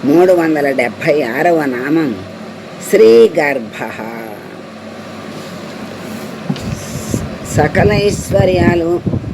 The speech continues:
తనలోనే కలిగినటువంటి స్వామిని శ్రీగర్భుడు అన్నారని శంకరుల వారి భావన. ప్రపంచ రూపమైన సంపదంతా కూడా తన హృదయంలోనే, తన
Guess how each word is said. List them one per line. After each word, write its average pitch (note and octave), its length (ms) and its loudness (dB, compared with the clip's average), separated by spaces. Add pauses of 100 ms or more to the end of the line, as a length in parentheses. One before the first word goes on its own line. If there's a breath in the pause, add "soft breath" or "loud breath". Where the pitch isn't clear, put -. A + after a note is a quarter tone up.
(440)
తనలోనే F#3+ 920 2
కలిగినటువంటి D3 1040 -2 (120)
స్వామిని D#3+ 1900 0 (140)
శ్రీగర్భుడు D3 720 4
అన్నారని B2+ 680 -2
శంకరుల B2+ 680 -4
వారి A2 380 -4
భావన. G#2+ 640 -8 (1300)
ప్రపంచ F#3+ 720 4
రూపమైన F3 720 0
సంపదంతా F#3 1200 0
కూడా E3+ 420 4 (800)
తన F3 280 2
హృదయంలోనే, E3 920 2
తన - 260 2